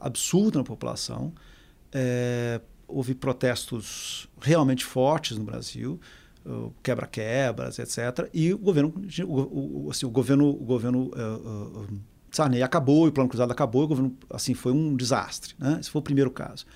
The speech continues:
Ah, também no caso, ah, de noventa e oito, o Fernando Henrique, ele, eh, faz uma, uma campanha, ele, ele faz uma campanha dual, ele reconhece que há uma crise externa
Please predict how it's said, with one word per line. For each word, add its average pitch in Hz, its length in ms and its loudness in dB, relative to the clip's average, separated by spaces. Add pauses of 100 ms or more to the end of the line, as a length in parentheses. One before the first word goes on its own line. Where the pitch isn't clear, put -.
(580)
Ah, 143 180 0 (160)
também 151 340 4
no 226 100 4
caso, 131 680 -4
ah, 131 220 -8
de - 120 -10
noventa 117 380 -6
e 117 80 -6
oito, 151 420 0
o 135 120 -6
Fernando 135 360 0
Henrique, 139 560 0
ele, 143 460 0 (420)
eh, 135 200 -2
faz 143 520 2
uma, 120 480 0
uma 123 200 -4
campanha, 117 640 -4 (500)
ele, 123 400 2 (200)
ele 131 200 -2
faz 139 220 0
uma 151 60 0
campanha 151 340 0
dual, 127 600 2
ele 127 280 -6 (260)
reconhece 156 840 2
que - 140 -8
há 147 60 -2
uma 139 140 0
crise 120 440 -8
externa 151 760 -8